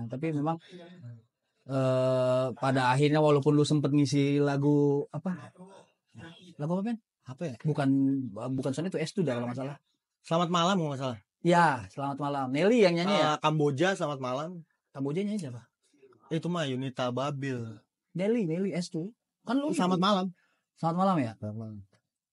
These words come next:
Speaker 1: Sampai pada akhirnya ya lu ngisi walaupun bukan Sona itu, tapi
Speaker 2: Iya.
Speaker 1: kan lu, lu ngerasain lah di situ. Sempet ngisi juga.
Speaker 2: Sampai gua ngefans sama dia itu, gua, kok gua kan dulu begini, men, orang gua tuh orangnya dari dulu ya.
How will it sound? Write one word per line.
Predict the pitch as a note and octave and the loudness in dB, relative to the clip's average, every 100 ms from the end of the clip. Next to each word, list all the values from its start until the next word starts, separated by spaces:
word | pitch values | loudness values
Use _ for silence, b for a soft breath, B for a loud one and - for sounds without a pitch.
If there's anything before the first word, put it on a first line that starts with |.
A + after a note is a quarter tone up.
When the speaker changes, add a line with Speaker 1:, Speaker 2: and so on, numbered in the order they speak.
| _ _ _ _ _ _ _ _ _ | _ _ _ _ _ _ _ _ _
Speaker 1:
Sampai | A#2+ B2 | -8 -6
pada | B2 A#2+ A#2+ | -6 -8 -8
akhirnya | A#2+ B2+ | -8 -6
ya | A#2+ A2+ | -6 -4
lu | A2+ | 0
ngisi | D3 C3+ C#3 | 2 2 0
walaupun | A#2 G#2+ A2 | -4 -6 -6
bukan | A2+ A#2 | -6 -8
Sona | A2+ A2+ A2 | -8 -10 -12
itu, | G2+ C#3 | -10 -10
tapi | C3+ A#2 | -6 -6
Speaker 2:
Iya. | C#3+ | -4
Speaker 1:
kan | |
lu, | C#3+ C3+ B2 _ _ _ | -4 -6 -8 _ _ _
lu | A#2+ C3 B2+ | -6 -4 -4
ngerasain | A2+ A2+ - B2 B2+ | -6 -10 -12 -10 -8
lah | A#2+ A2 A2 A#2 | -8 -10 -14 -12
di | A2 A2+ | -10 -8
situ. | A#2+ A2 A#2+ A2 G#2 A#2 _ _ b b b b _ _ _ | -10 -10 -8 -8 -10 -16 _ _ b b b b _ _ _
Sempet | - A2+ A#2 | -12 -10 -8
ngisi | A2+ A2+ B2 A2 | -8 -8 -8 -8
juga. | A2+ A2 A2+ | -6 -6 -6
Speaker 2:
Sampai | A#2+ B2+ | -4 -2
gua | A#2 D3+ D#3+ D#3 - | 0 2 0 -4 -10
ngefans | - B2+ C#3 D#3 D3+ | -12 -8 -2 0 0
sama | D#3 D#3 D#3 | -2 -2 0
dia | D3+ D#3 | 2 2
itu, | F3 D3+ D#3+ | 2 0 0
gua, | C3 E3+ F3 D#3 _ _ _ _ | 2 0 -2 -10 _ _ _ _
kok | - E3+ | 0 2
gua | G#3+ | 4
kan | A#3+ | 2
dulu | G#3+ A3 | 2 4
begini, | F#3 G3+ | 4 2
men, | D#3+ | 2
orang | C#3 E3 | -2 0
gua | D3+ F#3+ | 0 2
tuh | B3 | 2
orangnya | F#3 G#3 G#3 | 2 2 6
dari | F3+ D#3+ | 8 8
dulu | C#3+ E3+ A3 | 6 8 8
ya. | F3 | 8